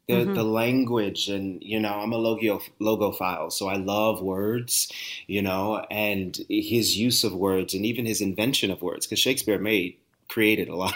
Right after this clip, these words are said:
Speaker 1: of words, you know, it's, it's so beautiful. And that's what I appreciate in the emotion and, and, and finding nuance within it is really, really invigorating.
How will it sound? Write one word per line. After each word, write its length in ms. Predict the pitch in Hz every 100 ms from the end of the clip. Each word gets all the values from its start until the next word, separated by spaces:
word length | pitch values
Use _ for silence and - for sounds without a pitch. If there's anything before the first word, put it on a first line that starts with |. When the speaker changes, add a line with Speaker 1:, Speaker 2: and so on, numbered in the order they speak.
| 135
Speaker 1:
of 60 |
words, 480 | 104 98 92 90 - - - - - - - -
you 160 | 104
know, 440 | 101 92 90 90 76 _ - - - _ _ 117
it's, 240 | 113 - -
it's 200 | - -
so 380 | - - 117
beautiful. 600 | 98 95 90 - 73 - - _ _ - - - _ -
And 680 | 104 101 98 95 95 90 - _ _ -
that's 440 | 113 110 - - -
what 180 | 92 101
I 160 | 98 98
appreciate 1000 | 101 - 101 - 104 104 131 131 - - _
in 140 | 90 95
the 100 | 98
emotion 680 | 90 98 95 - 113 110
and, 220 | 92 85 - - - -
and, 280 | 95 92 -
and 200 | 101 95
finding 1040 | - 110 101 110 110 107 104 101 101 90 92
nuance 680 | 101 98 98 110 - -
within 400 | 90 92 - 95 120
it 220 | 160 - _ _ _ _ _
is 240 | 101 - 85
really, 480 | 87 101 107 98
really 300 | 92 95 87
invigorating. 640 | 82 85 82 - - -